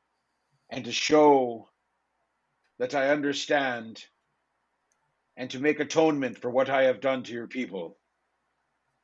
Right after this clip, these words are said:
I will find their bodies and bury them with my bare hands. And I offer you my cutlass, my sword, my symbol of warriorhood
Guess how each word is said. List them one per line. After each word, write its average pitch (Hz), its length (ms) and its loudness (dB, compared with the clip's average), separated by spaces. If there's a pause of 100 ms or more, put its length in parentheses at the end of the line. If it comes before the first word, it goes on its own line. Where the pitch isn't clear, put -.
(540)
I 123 160 2
will 131 300 2
find 143 540 2 (240)
their 120 140 -2
bodies 113 600 -2
and 120 180 -14
bury 127 300 6
them 90 340 -10 (180)
with 107 140 -8
my 113 160 -6
bare 113 300 -2
hands. 104 560 -10 (760)
And 123 120 -2
I 123 120 2
offer 143 320 4
you 117 420 -8 (1080)
my 127 200 -2
cutlass, 107 680 -6 (300)
my 117 180 -4
sword, 123 640 0 (640)
my 127 140 -2
symbol 143 500 0
of 101 120 -2
warriorhood 110 720 2